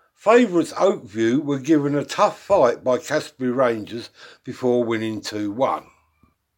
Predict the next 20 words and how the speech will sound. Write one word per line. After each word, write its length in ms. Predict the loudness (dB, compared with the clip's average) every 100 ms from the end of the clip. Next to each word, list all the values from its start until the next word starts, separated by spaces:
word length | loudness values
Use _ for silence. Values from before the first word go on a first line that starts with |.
| _ -20 -16 -16 -16 -8
Casterbury 800 | 0 0 2 -2 -2 -2 -2 -4 -14 _
came 260 | 0 2 4
into 320 | 2 -2 -4
the 100 | -6
game 540 | -2 0 0 -2 -6 0
with 400 | 4 4 4 -6
a 60 |
game 400 | -2 2 2 0
plan 500 | -6 -4 -4 -6 -14 -20 -20 -20 _
to 100 | -10
keep 380 | 0 2 2 -2 -12
a, 100 | -12 -12 _ _ _ _ _ _ -12
a 80 |
deep 420 | -6 -2 -2 -2 2
line 440 | 4 6 4 0
and 240 | -6 -10
playing 480 | -4 0 2 2 0
on 160 | -4 -6
the 60 |
counter-attack. 1000 | -6 -4 -4 -8 -16 -20 -16 -16 -18 _